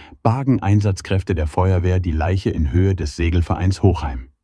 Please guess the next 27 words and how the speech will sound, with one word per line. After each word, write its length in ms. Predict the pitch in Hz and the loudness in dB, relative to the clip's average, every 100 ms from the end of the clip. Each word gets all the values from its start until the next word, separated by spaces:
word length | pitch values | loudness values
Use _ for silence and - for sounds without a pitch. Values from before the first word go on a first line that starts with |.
| _ _ _ - - | _ _ _ -20 -2
Die 100 | 123 | 0
Ermittlungen 540 | 82 90 101 104 101 98 | 4 2 4 4 4 4
dauern 280 | 87 95 | 2 2
an. 240 | - 78 - _ _ _ _ _ _ _ _ _ _ _ _ _ _ _ _ _ _ _ _ _ _ _ _ _ _ _ _ _ - | 0 -4 -6 _ _ _ _ _ _ _ _ _ _ _ _ _ _ _ _ _ _ _ _ _ _ _ _ _ _ _ _ _ 2
Die 140 | 107 | 4
Algenplage 640 | - 131 135 87 90 95 98 | 4 4 4 4 4 4 4
im 140 | 76 | 2
Schiersteiner 640 | 80 - 113 107 90 80 76 | 0 2 2 2 2 2 2
Hafen 320 | 90 92 95 | 2 2 0
ist 180 | 95 - | 0 2
wieder 220 | 101 98 | 4 4
da. 240 | 76 - - _ _ _ _ _ - | 2 -2 -12 _ _ _ _ _ -2
Am 200 | 87 80 | 2 4
Hafen 400 | 101 107 120 101 | 2 4 4 4
türmt 280 | - 92 95 | 4 2 2
sich 200 | 101 101 | -2 2
ein 140 | 98 | 2
Algenberg 640 | 90 90 90 80 73 78 - - - - | 4 4 4 2 2 -2 -4 -20 -12 2
und 180 | 107 101 | 2 6
wenn 140 | 120 | 6
man 240 | 107 92 | 6 4
näher 280 | 90 85 71 | 4 4 2
rangeht, 540 | 82 123 95 76 78 _ _ - | 4 4 4 0 -2 _ _ 0
riecht 240 | 120 95 - | 4 4 4
man 140 | 73 | 0
es 140 | 67 | 0
auch. 280 | - 62 - | -6 -10 -14